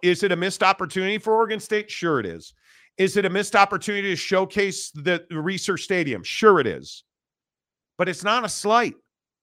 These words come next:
I, I, I just, I think sometimes we have to move past that.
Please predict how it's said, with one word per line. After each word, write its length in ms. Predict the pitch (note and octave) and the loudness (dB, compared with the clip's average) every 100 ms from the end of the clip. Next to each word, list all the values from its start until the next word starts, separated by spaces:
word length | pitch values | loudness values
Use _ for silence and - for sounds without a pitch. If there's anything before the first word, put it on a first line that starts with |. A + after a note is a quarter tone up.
| _ _ _ - | _ _ _ 2
I, 140 | F3 - | 4 6
I, 300 | F#3+ F#3+ F3+ | 6 6 4
I 60 | F#3 | 2
just, 300 | - A3 A3 | 2 -4 2
I 80 | F#3 | 0
think 320 | F3+ A#3 A#3+ - | 0 -6 -8 -12
sometimes 600 | - A3 G3+ G#3 G3+ D#3 | -8 -8 -6 -6 -6 -8
we 120 | F3+ - | -16 -8
have 260 | F3 E3+ - | -4 -4 -4
to 100 | F#3+ | -10
move 260 | D#3+ D3 - | -8 -8 -10
past 400 | - B2 - - | -12 -12 -12 -16
that. 200 | D2+ | -18